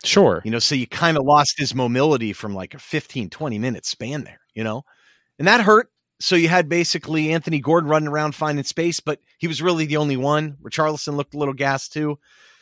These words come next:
Speaker 2: I don't know. I mean, it just seemed like we just couldn't play it through. But yeah, maybe an extra person in midfield back a little farther could have given us a little more control. But look, Frank's got a lot to learn about this team, and he's gonna learn. But, but look, in the second half, I think our possession was sixty-four point five percent. So we had the ball a lot more,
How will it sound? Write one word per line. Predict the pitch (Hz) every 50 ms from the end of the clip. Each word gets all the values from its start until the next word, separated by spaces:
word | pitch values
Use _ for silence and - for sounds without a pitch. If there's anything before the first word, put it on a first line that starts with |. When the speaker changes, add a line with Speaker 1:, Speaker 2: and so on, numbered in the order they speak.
| _ _ _ _ _ _ _ -
Speaker 2:
I | 202 254
don't | 277 294 277 214 185
know. | -
I | 160
mean, | 180 185 190 190
it | 180 -
just | - 202 -
seemed | - 220 220 214
like | 202 185 - 175
we | 185
just | 147 156 - -
couldn't | 214 214 196
play | - - 208 208 208
it | 202
through. | - 226 220
But | 190 196
yeah, | 202 233 247
maybe | 202 160 165 170 190
an | 185 185
extra | 175 - - 175
person | - 196 185 - 190
in | 180 175 180 180
midfield | 156 - 190 185 175 170 - _
back | 147 117 160 165 175 -
a | 190
little | 180 180 175 160
farther | - - 170 185 202 185 165 143
could | - - 170
have | 160 147
given | 151 170 156 156
us | 151 - -
a | 156
little | 147 156 160 156
more | 156 156 156 156 156 151 - _ _ _ _ _ _ _ _ _ _ _ _ _ _
control. | - 180 170 - 190 208 196 175
But | 175 208
look, | 226 202 -
Frank's | - 214 233 254 -
got | - 254 226 196
a |
lot | 180 175 170 -
to | - 160
learn | 156 160 165 160
about | 135 131 120 117 -
this | 131 123 -
team, | - 139 131
and | 123
he's | 120 113 -
gonna | - 139 135 131 117
learn. | 110 110 107 107 107 107 113 120 123 -
But, | - 165 - _
but | - 143 175 175
look, | 190 180 - 151
in | 151
the | 151
second | - - 240 240 - 214 165
half, | 147 170 190 190 - -
I | 143
think | - - 139 -
our | 143 131
possession | - 135 117 117 139 139 - - 131
was | 113 -
sixty-four | - 156 - - 139 - - 135 120
point | - 131 120 104
five | - 113 107 -
percent. | - 101 - - 85 78 - -
So | 113
we | 117
had | 123 135 131 120
the |
ball | 107 127 123 120
a | 113
lot | 120 123 117
more, | 117 117 117 120 127 131